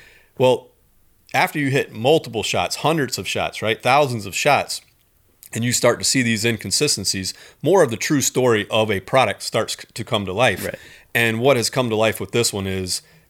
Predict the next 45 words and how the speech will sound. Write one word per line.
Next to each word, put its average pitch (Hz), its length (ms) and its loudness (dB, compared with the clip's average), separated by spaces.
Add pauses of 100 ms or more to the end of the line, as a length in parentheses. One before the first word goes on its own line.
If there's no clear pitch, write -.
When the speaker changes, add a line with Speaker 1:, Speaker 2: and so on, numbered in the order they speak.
Speaker 1:
bad 120 300 2
cover, 107 480 2 (160)
inconsistent 107 640 -4
performance, 98 640 -6
which 98 220 -4
is 95 100 -6
a 92 40 -6
bad 92 280 -2
golf 90 280 -6
ball, 80 180 -10
Speaker 2:
Yeah, 101 140 2
Speaker 1:
right? 95 180 -6 (160)
Speaker 2:
yeah. 101 160 0
Speaker 1:
So 104 480 0 (240)
what's - 220 2
the 151 80 2
moral 131 340 6
of 110 60 4
the 107 80 0
story, 117 360 2
in 98 80 -4
your 110 160 -2
opinion, 98 440 -4
from 98 180 -6
this 98 180 -4
testing 87 480 -6
and 95 160 -10
the 90 40 -8
performance 98 480 -8
you 90 80 -12
found, 85 240 -10
Sam? 85 140 -6
Speaker 2:
So 135 280 6
my 143 160 8
final 143 300 8
verdict 120 320 2
is 113 120 2
just 160 200 4
wait 127 160 4
till 107 100 0
Costco 107 380 2
gets 101 160 -2
their 104 100 -2
shit 107 200 -2
together. 104 440 0